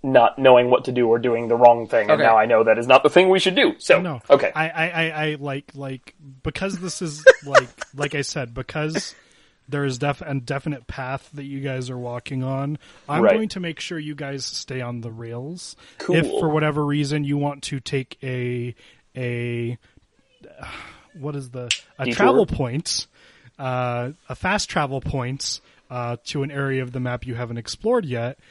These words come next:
Speaker 3: by all means do so.
Speaker 1: Oh, no.
Speaker 3: But
Speaker 1: No.
Speaker 3: like any open world game, uh, it means that you're going to go fight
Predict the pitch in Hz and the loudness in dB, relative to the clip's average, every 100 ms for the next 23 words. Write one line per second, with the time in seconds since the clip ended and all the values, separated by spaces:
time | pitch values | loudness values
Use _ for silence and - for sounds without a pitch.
0 | _ _ - 139 131 156 151 147 147 139 | _ _ -18 -4 0 2 2 -2 -2 -4
1 | 131 127 180 208 - 117 131 131 117 104 | -6 -6 -4 -4 2 8 8 10 8 6
2 | 117 113 120 147 160 160 156 165 185 175 | 2 4 6 6 2 -2 -4 -2 0 0
3 | 175 190 165 165 151 147 214 165 139 170 | 0 0 0 0 -2 0 2 4 2 0
4 | - - - - - 135 131 131 151 151 | -2 -10 -20 -12 0 2 4 2 0 -4
5 | 151 151 147 131 135 135 131 135 131 131 | -2 0 0 -2 -4 -4 -4 -4 -2 -2
6 | 127 135 131 135 131 123 - - 123 117 | -4 -6 -8 -6 -4 -4 -8 -8 -6 -6
7 | - 123 117 127 | -6 -6 -6 -8